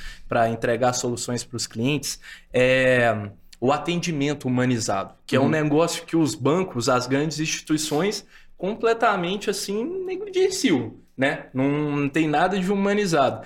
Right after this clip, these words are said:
Speaker 2: Uhum.
Speaker 1: Então, eu queria te falar o quanto vocês valorizam o atendimento dentro da Conta Simples e esse contato próximo com os clientes.
Speaker 2: Uhum. Cara, a, o atendimento, ele é mu-,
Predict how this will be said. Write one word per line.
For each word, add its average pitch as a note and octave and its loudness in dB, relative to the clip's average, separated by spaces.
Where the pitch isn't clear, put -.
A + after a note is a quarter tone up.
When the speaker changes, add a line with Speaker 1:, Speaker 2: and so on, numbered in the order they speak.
Speaker 2:
Uhum. B2+ -6
Speaker 1:
Então, F3 0
eu C3 0
queria F3 0
te F#3 -4
falar D#3+ 4
o D#3 2
quanto F#3+ 0
vocês F#3+ 0
valorizam E3 2
o C3+ 2
atendimento C#3 -2
dentro C3+ -4
da C3 0
Conta C#3 -6
Simples D3+ -8
e D3+ -2
esse - -6
contato D#3 -2
próximo C3+ 0
com C#3+ -8
os C#3+ -8
clientes. C3 -6
Speaker 2:
Uhum. B2 -4
Cara, - -4
a, A2 0
o C3 0
atendimento, D#3 0
ele F3+ 2
é F3+ 0
mu-, E3+ -2